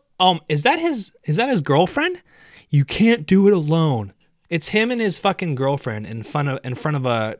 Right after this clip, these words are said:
what appears to be a stolen red Corvette. If anyone is ever driving a s-, a red Corvette, it's fuck, oh, you're fucking obnoxious. And they're both wearing white shoe. He's wearing all black.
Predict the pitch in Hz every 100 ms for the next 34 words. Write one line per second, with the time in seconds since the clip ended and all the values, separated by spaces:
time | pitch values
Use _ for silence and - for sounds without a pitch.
0 | - _ 117 131 120 147 156 147 120 113
1 | 104 - - 135 151 165 147 110 113 120
2 | - 117 107 104 - _ _ - - -
3 | - - _ _ _ _ _ _ - 151
4 | 147 - _ - 180 233 247 233 214 -
5 | 143 139 156 156 156 135 131 135 131 113
6 | - - 117 101 107 120 127 135 110 104
7 | 110 - _ _ _ _ _ _ _ _
8 | _ _ _ _ _ 151 147 - - _
9 | - - 214 - _ _ - 170 - -
10 | - - - - - - - - - -
11 | _ - - _ 190 208 170 226 220 226
12 | 202 123 123 151 - - 135 - 196 214
13 | 214 196 - 139 135 123 127 143